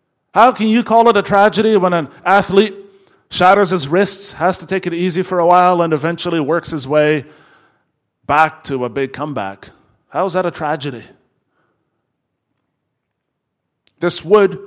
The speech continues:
only be a tragedy if this life is all that you have. And that's the problem, isn't it? That's the thinking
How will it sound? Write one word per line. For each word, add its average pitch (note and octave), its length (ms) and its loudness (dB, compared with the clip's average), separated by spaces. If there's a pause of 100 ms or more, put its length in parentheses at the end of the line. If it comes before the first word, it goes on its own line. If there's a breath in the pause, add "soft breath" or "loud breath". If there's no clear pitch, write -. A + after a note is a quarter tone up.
(520)
only A3+ 260 0
be G3 160 0
a F#3 80 0
tragedy C3 600 -4 (1000)
if D3 200 -8
this - 460 0 (120)
life D3+ 680 -4 (680)
is D3 180 -6
all C#3+ 680 0
that - 140 -12
you D3 80 -6
have. B2 480 -8 (1800)
And B2 80 -12
that's C3+ 200 -10
the C#3 100 -16
problem, A2+ 460 -10
isn't A#2 200 -12
it? G2+ 120 -16 (680)
That's B2+ 200 -14
the C#3 100 -12
thinking B2+ 540 -12